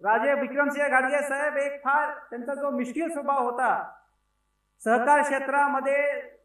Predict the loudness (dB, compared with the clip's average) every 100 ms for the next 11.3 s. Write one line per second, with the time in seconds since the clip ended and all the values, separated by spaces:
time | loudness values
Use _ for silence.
0 | -8 -2 0 0 -2 -4 -4 -4 -6 -6
1 | -8 -6 -6 -6 -6 -6 -6 -4 -8 -8
2 | -10 -12 -12 -18 -20 _ _ _ _ _
3 | _ -2 2 2 2 0 0 0 0 -2
4 | -4 -4 -6 -8 -6 -4 -6 -8 -2 -2
5 | -2 -6 -2 2 2 0 -4 0 2 2
6 | 0 -4 -6 -6 -6 -4 -2 0 -2 -6
7 | -12 _ _ -4 -2 0 0 0 0 0
8 | 0 2 0 0 -2 -2 -2 -4 -4 -4
9 | -6 -6 -6 -4 -4 -4 -6 -6 -6 -6
10 | -6 -6 -6 -6 -2 -2 -2 -6 -8 -10
11 | -10 -12 -16